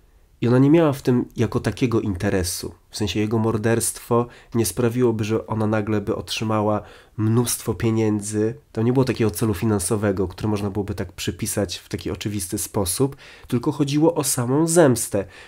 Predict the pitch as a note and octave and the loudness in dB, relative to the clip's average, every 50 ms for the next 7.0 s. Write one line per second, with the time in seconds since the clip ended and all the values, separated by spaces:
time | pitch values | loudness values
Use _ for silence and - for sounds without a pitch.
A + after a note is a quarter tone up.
0 | - - B2 B2+ C3 - C#3 A#2 A#2 G#2+ G2 G2 G#2 A2+ G#2+ - - - - - | -6 -2 0 0 2 2 0 2 2 2 2 2 2 2 2 2 -2 -2 -2 0
1 | A2 A#2 C3 D3 C#3+ - - - - - - _ - A#2 A#2 - - C3 C3 C3 | 2 2 2 0 -2 -8 -20 -20 -20 -20 -18 _ -6 -4 -4 -2 0 2 2 2
2 | C3+ C3 B2+ B2+ B2 A2+ A2+ A2+ - B2+ B2 A#2+ A#2 A2+ - - A#2 A2 A2+ A2 | 2 2 2 2 2 2 2 0 2 2 2 2 2 0 0 -2 -2 2 2 2
3 | G#2 G2+ F2+ - - A2 A#2 C3 - - - A#2 A2 B2+ C#3 D3+ C#3 C3 C3+ B2 | 2 2 0 -2 0 2 2 2 2 2 2 4 6 8 8 8 8 8 6 6
4 | A#2+ A#2+ A#2 A2+ A#2 - B2 A#2+ B2 B2 A#2+ A#2+ A#2 A2+ A2+ A2 G2+ - - - | 6 6 6 4 4 4 4 4 6 6 6 6 6 6 6 4 2 0 0 2
5 | A2+ A#2+ D3 D3+ D3+ - _ - B2 A#2 A#2 - D3 D3 B2+ G2 F2 E2+ F2+ - | 4 4 4 4 2 -4 _ 0 0 0 2 4 4 4 6 4 4 2 -2 -6
6 | - - A2 G#2 - A#2+ - B2 - A#2+ A#2+ A#2 - - - B2+ B2+ C3 C3 A#2 | -6 -4 -4 -2 -2 -4 -4 -4 -2 0 -2 -2 -2 -4 0 2 2 4 2 0